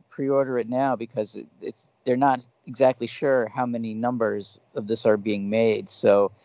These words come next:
this might be hard to get. So Kelly, you may wanna reconsider 'cause you may be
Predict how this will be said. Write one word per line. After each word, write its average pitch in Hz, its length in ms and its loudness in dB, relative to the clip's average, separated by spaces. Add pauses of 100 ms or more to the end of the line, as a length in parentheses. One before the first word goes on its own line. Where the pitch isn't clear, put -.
(260)
this 147 240 0
might 139 400 2
be 147 200 0
hard 139 340 2
to 127 60 -6
get. 147 280 0 (160)
So 113 240 -2
Kelly, 151 280 2
you 127 120 -2
may 110 160 -2
wanna 120 280 -2
reconsider 139 640 0 (580)
'cause 104 500 -2
you 104 120 -2
may 123 340 -2
be 120 640 0